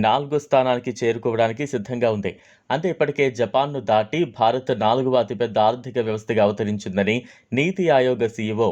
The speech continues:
బీబీఆర్ సుబ్రహ్మణ్యం ప్రకటించారు. అయితే అధికారికంగా ఇందుకు పన్నెండు నెలల జీడీపీ గణాంకాలు అవసరమని నీతి ఆయోగ్ సభ్యుడు అరవింద్ విర్మాని చెప్పారు. అప్పటి వరకు ఇది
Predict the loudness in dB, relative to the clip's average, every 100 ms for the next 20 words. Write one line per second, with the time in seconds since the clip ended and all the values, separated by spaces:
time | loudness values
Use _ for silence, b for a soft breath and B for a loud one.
0 | -2 b -6 -2 0 2 2 2 0 -6
1 | -4 -2 2 0 0 -2 -2 -4 0 0
2 | 0 B B B _ -2 0 0 -2 0
3 | 0 0 -2 2 0 0 -4 -2 -2 -2
4 | -4 -6 -4 -2 -2 -2 -4 -2 0 0
5 | 0 -2 0 0 0 -2 -4 -2 -2 -4
6 | -2 0 0 0 -2 -2 2 4 4 2
7 | 2 -4 0 0 0 B B 0 0 2
8 | 0 0 -4 -2 0 0 0 b b -4
9 | -2 0 2 2 2 0 0 -4 _ -2
10 | 0